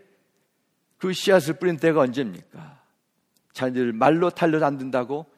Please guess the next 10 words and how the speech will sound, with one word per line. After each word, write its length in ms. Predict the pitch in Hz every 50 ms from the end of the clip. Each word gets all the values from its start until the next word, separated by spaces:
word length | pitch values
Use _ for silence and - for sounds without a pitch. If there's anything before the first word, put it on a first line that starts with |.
| _ _
기도를 460 | - - 135 123 135 123 143 170 190 - _ _ _ _ _
포기한 380 | _ - 170 147 147 151 143 131
적은 220 | 127 131 135 139
없습니까? 640 | 113 101 - - 113 - 117 - _ _ - - _ _ _ _ _ _ _ _ -
여러분이 340 | 165 190 214 196 220 214 208
할 160 | 180 180 165
수 100 | - 175
없으면 480 | 151 - - - - 110 87 90 101 - _ _ _ _ _ _ _ _ -
하늘에 340 | - 196 214 214 208 208 190
계신 320 | 180 180 - - 269 262